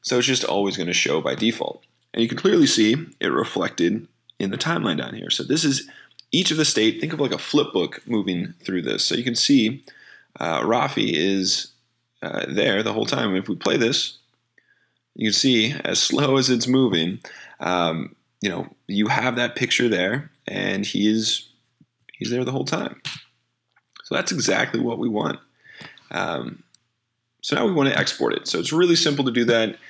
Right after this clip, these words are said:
Um, just make sure that you, you make that new layer. Uh, nothing is really, no, no other layer is selected there. Um, a-, and that will, will prevent any other headaches that, that you may have there. So,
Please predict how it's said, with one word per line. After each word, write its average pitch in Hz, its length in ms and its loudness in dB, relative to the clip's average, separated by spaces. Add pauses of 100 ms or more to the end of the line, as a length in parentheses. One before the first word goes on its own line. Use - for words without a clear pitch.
(280)
Um, 82 580 -4
just 117 220 -2
make 127 200 2
sure 123 240 4
that 104 180 2
you, 95 260 2
you 87 420 -4
make 113 240 -2
that - 160 -2
new 101 140 0
layer. 90 500 0 (140)
Uh, 80 180 -4
nothing 110 400 -2
is 98 180 -2
really, 95 540 -2
no, 107 180 -2
no 117 160 0
other 107 140 2
layer 98 240 2
is - 80 0
selected 117 480 0
there. 107 360 0 (420)
Um, 73 500 -4 (140)
a-, 73 260 -2
and 95 100 -4
that 92 200 -2 (720)
will, 101 200 -2
will 69 120 -4
prevent 85 440 -4
any 78 280 -6
other - 220 -6
headaches 50 500 -4
that, - 220 -10
that - 140 -16
you - 60 -20
may 50 100 -18
have - 260 -16
there. - 200 -4
So, - 260 -2